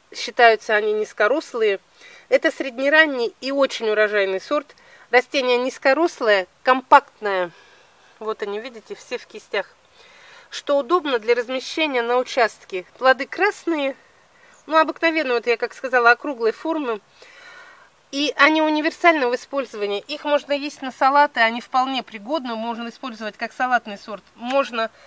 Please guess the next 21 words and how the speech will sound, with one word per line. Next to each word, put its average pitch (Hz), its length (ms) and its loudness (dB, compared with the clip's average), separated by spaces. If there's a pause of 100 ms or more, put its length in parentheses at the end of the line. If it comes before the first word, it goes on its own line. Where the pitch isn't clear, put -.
(120)
для 247 180 4
переработок. 233 880 0 (680)
И 277 100 -4
что - 220 -8
самое 269 400 4
важное, 269 400 2
растение 247 480 0
не 254 120 -2
требует 226 500 -2
формирования, 247 840 4
что - 320 -2
очень 254 360 0
удобно 208 360 0
в 190 60 -10
выращивании. 185 840 -2 (480)
Его 233 200 2
можно 262 300 2
просто 247 320 -2
посадил 262 640 0 (180)
и 247 80 -6
забыл. 202 460 0